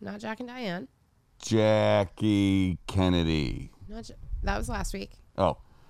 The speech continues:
Speaker 2: Uh, <laughs> episode sixty-nine.
Speaker 1: Episode sixty-nine.
Speaker 2: If
Speaker 1: Why
Speaker 2: my
Speaker 1: do you la-, why do I laugh when I say that?
Speaker 2: <laughs> If my inner nose itches,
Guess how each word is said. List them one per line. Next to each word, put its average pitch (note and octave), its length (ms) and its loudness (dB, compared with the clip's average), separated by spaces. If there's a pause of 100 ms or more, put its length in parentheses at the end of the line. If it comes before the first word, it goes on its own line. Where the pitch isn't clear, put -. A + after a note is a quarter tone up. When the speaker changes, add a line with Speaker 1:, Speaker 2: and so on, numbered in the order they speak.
(320)
Speaker 2:
Uh, G2+ 1000 4 (140)
<laughs> - 140 -20
episode D#3+ 580 6
sixty-nine. C#3 1400 4 (120)
Speaker 1:
Episode - 540 -2
sixty-nine. A#3 1000 -4 (380)
Speaker 2:
If G#2+ 80 -4
Speaker 1:
Why - 80 0
Speaker 2:
my F4 120 10
Speaker 1:
do F4+ 60 2
you D#4+ 60 -4
la-, D3+ 220 0 (100)
why G3+ 180 -4
do A3+ 60 -6
I G#3+ 120 -6
laugh E3 260 -10
when - 140 -4
I - 40 4
say A#2+ 140 0
that? G#2+ 220 -10
Speaker 2:
<laughs> - 60 -20 (160)
If B2+ 180 0
my F3 300 8
inner E3+ 280 6
nose A#2 480 6
itches, G#2 680 0